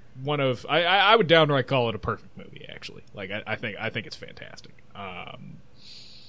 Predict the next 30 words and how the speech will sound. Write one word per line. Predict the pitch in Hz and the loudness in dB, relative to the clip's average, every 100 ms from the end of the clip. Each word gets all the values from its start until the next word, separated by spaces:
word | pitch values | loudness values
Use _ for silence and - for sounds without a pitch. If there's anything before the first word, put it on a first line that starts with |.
| - - - - - | -16 -16 -16 -18 -16
I, | - 104 104 | -6 -4 -2
uh, | 101 98 95 90 87 - | -2 -4 -6 -8 -10 -8
I | 104 | -4
liked | 110 117 - | -2 -2 -2
it | 110 107 - - | -6 -6 -12 -14
a | 101 | -12
lot | 104 107 123 143 | -6 4 4 4
more | 139 135 139 | 0 2 2
than | 135 | 2
I | 113 | 0
liked | 110 107 - | 0 -2 -4
Alien, | - 107 123 143 160 175 190 | -4 -2 0 2 2 0 -4
which | 98 98 | -6 -4
I | 101 | -6
feel | - 117 104 | -4 -2 -2
like | 101 98 98 | -2 -6 -6
with | 101 | -6
this | 117 - | -6 -6
being | - 104 | -4 -4
on | 104 104 | -4 -6
your | 104 113 | -4 -2
list, | 110 110 110 - | 0 0 -2 -4
kind | - 98 | -8 -8
of | 95 | -8
a | |
direct | 95 95 101 - | -8 -6 -8 -8
comparison | 90 - 113 120 123 135 | -12 -6 -2 0 -2 -4
to. | 127 135 151 156 - | -4 0 2 0 -4
And | 107 | -6
I, | 117 | -6